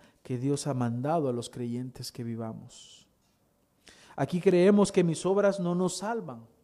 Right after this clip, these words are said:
que las obras que nosotros hagamos no nos salvan, pero creemos que debemos hacer obras que glorifiquen a Dios, no para salvarnos, sino porque el Señor ya nos ha salvado.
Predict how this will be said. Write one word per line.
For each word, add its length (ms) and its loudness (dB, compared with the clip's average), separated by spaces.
que 100 -6
las 180 -2
obras 260 2
que 100 -2
nosotros 420 -8
hagamos 340 -2
no 100 0
nos 180 0
salvan, 460 -4
pero 220 6
creemos 500 6
que 120 -2
debemos 360 0
hacer 320 -2
obras 460 8
que 80 -10
glorifiquen 680 -2
a 100 -6
Dios, 400 -4
no 320 8
para 200 8
salvarnos, 720 -4
sino 280 2
porque 240 4
el 80 4
Señor 360 2
ya 160 0
nos 180 -2
ha 60 -4
salvado. 560 -6